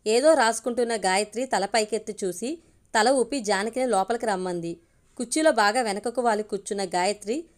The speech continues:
తన ముందు వచ్చి నిలబడ్డ జానకిని కింద నుండి పైకి ఒకసారి క్షుణ్ణంగా చూసింది. గాయత్రి చూపులకే ఎదురుగా నిలబడిన జానకికి వణుకు మొదలైంది. "సా-, సారీ డాక్టర్, అదొచ్చి ఎటువంటి వ్యాఖ్యానమూ అవసరం లేదు. ఇక్కడ నీకేం పనో నీ మనసులో జ్ఞాపకం ఉంచుకునే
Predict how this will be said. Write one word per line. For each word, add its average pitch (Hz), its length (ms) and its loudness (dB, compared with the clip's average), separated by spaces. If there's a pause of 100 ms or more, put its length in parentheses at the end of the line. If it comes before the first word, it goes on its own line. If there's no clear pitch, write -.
(220)
తన 247 80 2
ముందు 233 320 -2
వచ్చి 269 200 0
నిలబడ్డ 214 400 -2
జానకిని 202 540 -4
కింద 208 280 -4
నుండి 214 240 -2
పైకి 196 300 -2
ఒకసారి 214 360 -2
క్షుణ్ణంగా 208 480 -6 (100)
చూసింది. 180 500 -8 (520)
గాయత్రి 254 480 2
చూపులకే 233 380 -4
ఎదురుగా 220 340 0
నిలబడిన 208 460 -2
జానకికి 214 640 -6 (280)
వణుకు 220 240 -4
మొదలైంది. 196 640 -2 (520)
"సా-, - 300 -6
సారీ 226 380 0
డాక్టర్, 220 440 2 (320)
అదొచ్చి 214 600 -4 (300)
ఎటువంటి 294 440 2
వ్యాఖ్యానమూ 240 640 0
అవసరం 220 380 -2
లేదు. 175 340 -2 (300)
ఇక్కడ 247 220 0
నీకేం 226 360 0
పనో 262 260 0
నీ 247 160 0
మనసులో 208 380 -2
జ్ఞాపకం 214 520 -4
ఉంచుకునే 226 540 -2